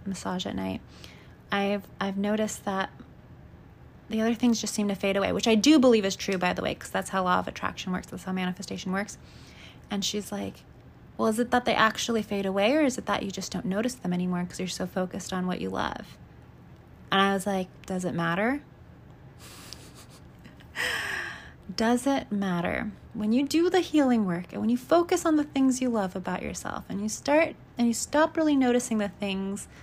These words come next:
that you don't love, you do this so you can be ha-, you, you, you want to manifest things so you can be happy. You want to manifest things so you feel good.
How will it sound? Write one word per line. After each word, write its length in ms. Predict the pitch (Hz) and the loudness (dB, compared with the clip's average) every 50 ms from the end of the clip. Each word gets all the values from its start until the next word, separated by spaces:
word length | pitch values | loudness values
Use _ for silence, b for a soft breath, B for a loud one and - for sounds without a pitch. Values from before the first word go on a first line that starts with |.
| B - - | B -12 -6
that 120 | - 196 | -4 -2
you 100 | 214 214 | -2 0
don't 240 | 208 196 190 180 - | -2 -2 -2 -2 -2
love, 180 | 180 185 185 180 B B B B B B B B B B - | -2 -4 -4 -6 B B B B B B B B B B 0
you 120 | 220 220 | 0 0
do 260 | 202 - 302 381 427 | 4 6 8 8 10
this 220 | 453 403 381 349 - | 10 8 8 6 6
so 80 | 339 | 6
you 100 | 320 294 | 4 6
can 180 | 294 - 269 254 | 6 6 6 6
be 200 | 247 262 269 262 | 8 6 6 6
ha-, 180 | 233 240 240 - - | 6 6 4 4 4
you, 160 | 240 254 233 | 4 4 4
you, 640 | 214 - - 240 240 220 196 190 220 - 196 202 | 4 4 4 4 4 4 2 -2 -4 -4 -2 0
you 120 | 190 233 233 | 2 4 6
want 300 | 226 285 339 392 370 - | 8 10 10 8 8 6
to 100 | - 359 | 4 4
manifest 540 | 339 330 320 320 320 311 320 302 294 - | 6 6 6 6 6 6 6 4 4 4
things 260 | - 285 277 277 294 - | 4 4 4 4 4 4
so 80 | - | 2
you 140 | 240 226 233 | 2 2 2
can 160 | - - 196 | 2 0 0
be 240 | 180 - 240 302 330 | 0 2 2 4 4
happy. 420 | - - - 202 202 - - - | 6 6 6 6 6 4 -2 -6
You 140 | - 196 226 | -2 2 4
want 240 | 254 302 349 381 415 | 6 6 6 6 6
to 40 | 403 | 6
manifest 500 | 381 349 339 339 339 339 320 311 311 - | 6 6 6 6 6 4 2 2 2 2
things 260 | - 285 285 285 - | 2 2 2 2 2
so 80 | - 233 | 0 0
you 120 | 208 196 | 0 0
feel 360 | - - - 311 330 339 330 | -2 0 4 6 6 6 6
good. 360 | 277 247 240 220 180 - - | 4 6 6 6 6 4 2